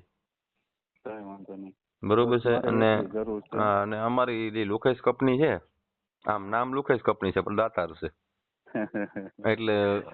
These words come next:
Speaker 2: ઈ કાલ
Speaker 1: ના, ના.
Speaker 2: અગિયારસો કે એકવીસો જે થાય ઈ અમારો લુકેશ કંપનીમાંથી ઈ તમને Google Pay અમે કરાવશું.
Speaker 1: સારું, સારું.
Speaker 2: રેડી? એટલી અમે મદદ કરી દઈ. બરોબર છે?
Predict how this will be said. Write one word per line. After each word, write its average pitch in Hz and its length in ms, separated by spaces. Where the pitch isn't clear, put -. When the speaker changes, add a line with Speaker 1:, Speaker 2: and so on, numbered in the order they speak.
Speaker 2:
ઈ 127 140
કાલ 127 260
Speaker 1:
ના, 123 200
ના. 107 100
Speaker 2:
અગિયારસો 123 540
કે 123 240
એકવીસો 123 380
જે 123 180
થાય 131 280
ઈ 113 140
અમારો 110 380
લુકેશ 110 340
કંપનીમાંથી 101 640
ઈ 110 40
તમને 110 280
Google 104 260
Pay 98 180
અમે 104 160
કરાવશું. 92 520
Speaker 1:
સારું, 90 240
સારું. 90 320
Speaker 2:
રેડી? 107 280
એટલી 117 320
અમે 110 180
મદદ 107 280
કરી 104 240
દઈ. 87 180
બરોબર 120 320
છે? 120 120